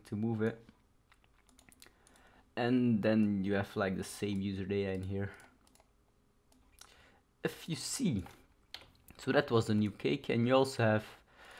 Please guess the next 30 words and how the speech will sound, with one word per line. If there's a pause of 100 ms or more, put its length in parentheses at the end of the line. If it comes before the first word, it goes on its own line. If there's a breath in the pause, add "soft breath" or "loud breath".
(300 loud breath)
the
fries,
'cause
everybody
likes
fries,
you
know? (160)
And,
um,
a
friend
<laughs>
actually
asked (680 loud breath)
me
to,
uh,
put
fries
in
my
model
pack,
'cause
he
liked
fries,
you
know?